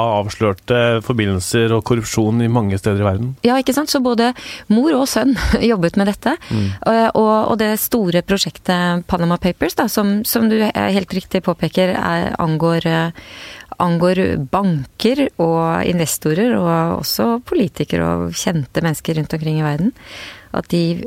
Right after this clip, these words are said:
Speaker 2: de fikk eksponert, eh, sine spekulative investeringer. Det jobbet jo også Daphne med. Men, eh, Matthew var i det teamet som da vant den veldig kjente, som jeg tror mange har hørt om, Pulitzer-prisen
Speaker 1: Mm.
Speaker 2: da for, eh, for de avsløringene.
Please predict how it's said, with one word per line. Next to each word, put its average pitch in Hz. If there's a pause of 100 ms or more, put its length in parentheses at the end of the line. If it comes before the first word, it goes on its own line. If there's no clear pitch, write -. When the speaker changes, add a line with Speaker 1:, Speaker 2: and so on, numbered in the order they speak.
(100)
Speaker 2:
de 175
fikk -
eksponert, 170 (100)
eh, 175
sine 160
spekulative 160
investeringer. 165 (280)
Det 196
jobbet 208
jo 208
også -
Daphne 147
med. 120 (460)
Men, 233 (120)
eh, 202
Matthew 202
var 226
i 208
det 202
teamet 175
som 254
da 180
vant 156
den 160 (120)
veldig 147
kjente, 151
som 160
jeg 156
tror 151
mange 147
har 143
hørt -
om, 170
Pulitzer-prisen 135
Speaker 1:
Mm. 110 (360)
Speaker 2:
da 147
for, - (100)
eh, -
for -
de 147
avsløringene. 135